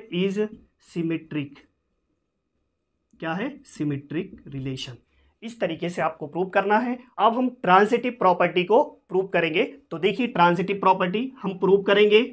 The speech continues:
we prove that, we prove A comma B relation C comma D and C comma D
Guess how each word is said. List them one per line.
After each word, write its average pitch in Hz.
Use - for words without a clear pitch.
we 156
prove 170
that, 156
we 156
prove 220
A 208
comma 190
B 175
relation 196
C -
comma 208
D 160
and 185
C 220
comma 208
D 151